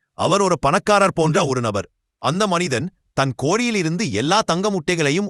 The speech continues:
ஒரே நேரத்தில் பெற விரும்பினான். எனவே ஒரு நாள் அவன் நன்றாக யோசித்து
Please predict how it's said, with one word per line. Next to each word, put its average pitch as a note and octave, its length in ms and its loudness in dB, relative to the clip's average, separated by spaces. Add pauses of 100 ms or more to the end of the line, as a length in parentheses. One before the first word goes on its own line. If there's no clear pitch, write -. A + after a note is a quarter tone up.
ஒரே D#3 300 2
நேரத்தில் E3+ 480 0
பெற D#3+ 180 2
விரும்பினான். G2+ 480 -4 (460)
எனவே D3 320 2 (300)
ஒரு C3+ 220 0
நாள் F#3 240 4
அவன் F3 200 2
நன்றாக F#3+ 440 2
யோசித்து D3+ 500 0